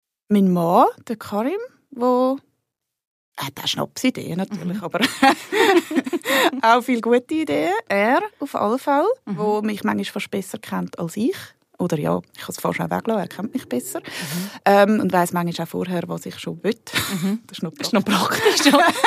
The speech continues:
Speaker 1: <laughs> Ähm, aber auch, aber auch im Job selber, die, ja, die Teilnehmenden, die
Speaker 2: Mhm.
Speaker 1: ähm, mich direkt oder indirekt wieder auf Ideen bringen.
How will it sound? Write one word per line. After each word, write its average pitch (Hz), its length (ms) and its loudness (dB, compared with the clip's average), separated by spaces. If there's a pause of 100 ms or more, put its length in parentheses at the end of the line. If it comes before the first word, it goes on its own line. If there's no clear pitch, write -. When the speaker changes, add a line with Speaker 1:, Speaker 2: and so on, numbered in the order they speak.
(840)
Speaker 1:
<laughs> 220 280 8
Ähm, 233 240 4 (320)
aber 220 300 6
auch, 233 340 6
aber 233 260 2
auch 240 40 4
im 226 180 2
Job 254 220 0 (120)
selber, 254 640 2 (160)
die, 226 160 -4 (580)
ja, 240 260 4
die - 140 -14 (140)
Teilnehmenden, 247 640 4
die 247 240 -2
Speaker 2:
Mhm. 226 520 0 (140)
Speaker 1:
ähm, 208 540 -4 (380)
mich 220 280 -2
direkt 208 440 2
oder 208 120 0
indirekt 214 520 -2
wieder 208 180 -4
auf 208 100 -6
Ideen 190 360 0
bringen. 196 340 -2